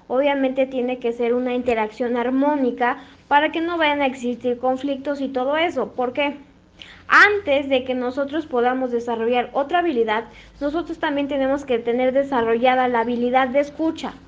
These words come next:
¿Por qué? En esta habilidad, si nosotros nos llega un padre de familia a reclamarnos, no sé,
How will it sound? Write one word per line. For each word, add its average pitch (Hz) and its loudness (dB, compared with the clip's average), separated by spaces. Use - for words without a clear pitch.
¿Por 220 -4
qué? 294 -2
En 220 -4
esta 240 0
habilidad, 294 2
si 262 -4
nosotros 269 -2
nos 247 0
llega 277 0
un 330 -8
padre 294 4
de 226 -2
familia 240 0
a 226 -6
reclamarnos, 240 0
no 247 -2
sé, 262 -2